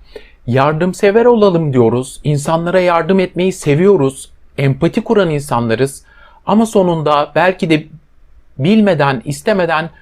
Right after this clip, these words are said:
kullanılıyoruz. Enerjimizi bazı kan emici insanlara harcamış oluyoruz. "Neden kan emici diyorsun?"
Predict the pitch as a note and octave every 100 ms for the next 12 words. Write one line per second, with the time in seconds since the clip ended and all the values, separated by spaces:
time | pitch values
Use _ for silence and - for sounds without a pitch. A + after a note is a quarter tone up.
0 | _ - D3 C#3+ D3 D#3 G3 A3 F3+ G3
1 | - - - - C#3 F3 F#3+ E3+ C#3+ C#3+
2 | A2+ C3+ D3+ - _ - G3 - E3 G#3
3 | F3+ E3+ - G#3+ A3+ G3 C#3+ C#3 F3+ G3+
4 | F3+ D3+ C#3+ D#3+ G#3+ - _ _ - -
5 | _ - C#3+ C3+ B2 A#2+ G#2+ F#2+ D2+ -
6 | - _ _ - _ - - _ _ _
7 | - C#3 F#3+ G#3+ G#3 G3 E3+ B2+ A#2+ A2+
8 | A2 A2 G3+ G#3